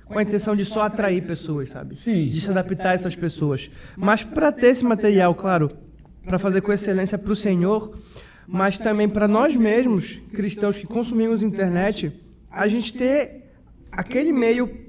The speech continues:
Speaker 1: pra que a gente não se perca também no meio do caminho. Por exemplo,
Speaker 2: Uhum.
Speaker 1: desculpa, é, eu gosto muito de heavy metal, como eu tava falando pra vocês aqui. E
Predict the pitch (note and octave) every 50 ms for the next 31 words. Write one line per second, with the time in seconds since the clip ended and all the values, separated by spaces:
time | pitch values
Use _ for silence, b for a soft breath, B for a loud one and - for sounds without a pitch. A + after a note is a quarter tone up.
0 | - - - B B B B B B - G3+ G3+ G#3 G#3 G#3+ A3 A3 G#3 A3+ A3+
1 | A3+ A3 - C4 B3 - - - A#3+ B3+ C4 G#3 G#3+ G3 F#3 F#3 F3 E3+ E3+ D#3+
2 | D#3 - - E3+ E3+ D#3 D3+ - G#3+ G#3+ G#3+ - C3 A2+ B2 D#3 F#3 - - -
3 | - - - - - - - - - - - B B B B B B B B B
4 | - F#3 F3 - - E3 - D3 C3 - - - B B B B B B B B
5 | B B B - - G3 G3+ G3+ G3 G3 G3 G3 G3 G3 G3+ G#3+ A3 G3+ A3+ A3
6 | A3+ A3+ A3 A3+ G#3 G#3 G#3+ A3 A3 A3 A3 G3 F3+ D#3+ D#3+ - F3+ E3+ D#3+ E3
7 | E3 D#3 E3+ E3 D#3+ D#3+ D#3+ D#3+ E3 E3 E3+ F3+ E3 E3+ E3 - C#3 A#2+ - -
8 | - - - - - - - - - - - - - - - - - F3+ F#3 F#3+
9 | G3+ G#3 G#3+ A3 G#3+ G#3 - - -